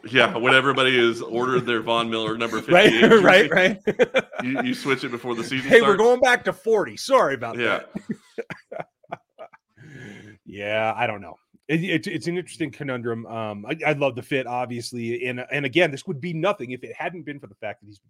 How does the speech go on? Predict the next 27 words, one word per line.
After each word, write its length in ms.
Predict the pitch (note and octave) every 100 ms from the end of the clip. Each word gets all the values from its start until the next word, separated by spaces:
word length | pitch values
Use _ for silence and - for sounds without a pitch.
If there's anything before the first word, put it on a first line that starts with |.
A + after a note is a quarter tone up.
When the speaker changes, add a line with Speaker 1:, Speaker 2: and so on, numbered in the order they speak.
| _
Speaker 2:
playing 220 | A#2 C3
so 160 | - A2+
well, 280 | G2 F#2 - _ _ _ -
and 80 | A#2
just 180 | A#2+ _
by 140 | A2+ A#2
capping 420 | - G#3+ G#3+ C3+
it 100 | G#2+
off 280 | A#2+ A2 G2
last 320 | F2 - F2
night, 140 | D#2+ _ _ _ _ _ _ _ _ _ _ _ _ _ _
uh, 40 | - - _ _
just 220 | A#2+ E3
close 240 | - G3+ E3+
your 120 | F3
eyes 260 | D#3 C#3+ B2
and 100 | B2+
imagine 340 | C#3+ D3+ C3+
Chris 240 | A#2 C#3 -
Jones 640 | C3+ B2 A2+ G#2+ - _ _ _
and 100 | B2
Von 200 | C3 B2+
Miller 240 | B2+ C3 A2+
on 80 |
the 60 | G2+
field 200 | G#2+ F#2+
together. 400 | F2+ E2 -